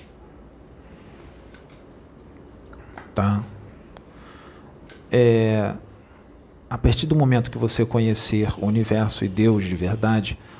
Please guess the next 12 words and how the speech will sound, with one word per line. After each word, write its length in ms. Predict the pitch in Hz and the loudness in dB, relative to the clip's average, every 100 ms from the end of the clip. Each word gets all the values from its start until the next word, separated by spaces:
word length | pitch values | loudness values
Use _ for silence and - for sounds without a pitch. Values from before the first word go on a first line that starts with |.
| - | -14
você 200 | - - | -8 -4
se 140 | 101 98 | -2 -2
liberta 420 | 98 95 98 95 | -2 -4 -4 -4
de 100 | 95 | -2
verdade. 520 | 117 110 90 82 - - | -2 -2 -4 -10 -12 -10
Aí 120 | 95 | -6
você 220 | 101 107 | -2 0
vai 160 | 110 101 | 2 0
viver 480 | 98 92 - 95 120 | 0 -4 -4 -4 -4
de 160 | - | -6
outra 540 | 87 65 98 123 - - | -8 -6 -4 -4 -6 -8
forma. 520 | - - 92 104 - | -8 -10 -8 -10 -12